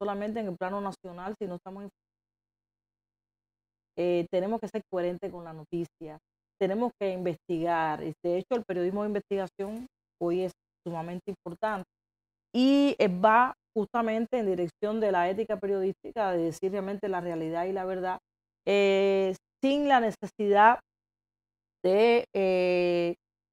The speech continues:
manejar determinadas postulas, eh, eh,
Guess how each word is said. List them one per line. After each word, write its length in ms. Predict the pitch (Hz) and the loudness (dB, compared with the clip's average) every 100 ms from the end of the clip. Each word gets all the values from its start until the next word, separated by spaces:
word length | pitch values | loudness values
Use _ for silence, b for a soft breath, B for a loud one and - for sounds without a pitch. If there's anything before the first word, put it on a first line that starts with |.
| _ | _
manejar 640 | 196 190 190 185 214 233 247 - _ _ - | 0 0 0 0 4 4 2 -10 _ _ 0
determinadas 720 | 202 202 202 196 208 226 247 - _ - | 2 2 0 0 2 4 2 0 _ -2
postulas, 460 | 208 - 196 185 - - | -2 0 0 0 -2 -6
eh, 80 | 185 | -6
eh, 80 | - | -6